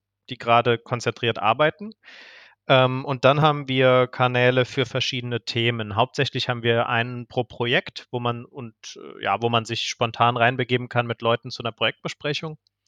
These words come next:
Und das Spannende an diesem ganzen Prinzip, man kann theoretisch sich auch ganz rausnehmen, dann ist man auch nicht in dem A-F-K-Kanal. Was hat das für einen Sinn?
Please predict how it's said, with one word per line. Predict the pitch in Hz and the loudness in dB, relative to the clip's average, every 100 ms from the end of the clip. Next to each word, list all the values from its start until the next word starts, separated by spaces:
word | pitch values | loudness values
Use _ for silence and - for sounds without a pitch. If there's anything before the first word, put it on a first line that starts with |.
| - - - _ _ | -20 -20 -20 _ _
Und | 147 135 131 131 131 - | 2 2 0 -6 -8 -2
das | 131 - | 0 0
Spannende | - 120 170 175 | 2 0 2 0
an | 165 | 0
diesem | 151 | -4
ganzen | 151 143 - 143 | -2 -2 -2 -6
Prinzip, | 143 135 147 - | -8 -4 -6 -2
man | 123 | -4
kann | - 131 131 | 0 -2 0
theoretisch | 139 120 131 160 | -4 0 0 -2
sich | 135 131 | -6 -6
auch | 120 | -4
ganz | - 120 170 - | 0 0 0 -2
rausnehmen, | 160 185 - 180 208 226 | -2 -4 -8 -10 -10 -6
dann | 135 | -6
ist | - - | -6 -6
man | 135 | -6
auch | 123 | -6
nicht | 131 143 | -6 -4
in | |
dem | 127 120 | -4 -2
A-F-K-Kanal. | 113 110 - 120 120 170 170 180 190 202 | -2 -2 -4 -2 -2 -4 -4 -6 -6 -6
Was | 143 - | -6 -4
hat | 123 | -4
das | 143 - | -4 -4
für | 151 | -6
einen | 139 | -4
Sinn? | 123 123 156 185 | 0 2 2 -6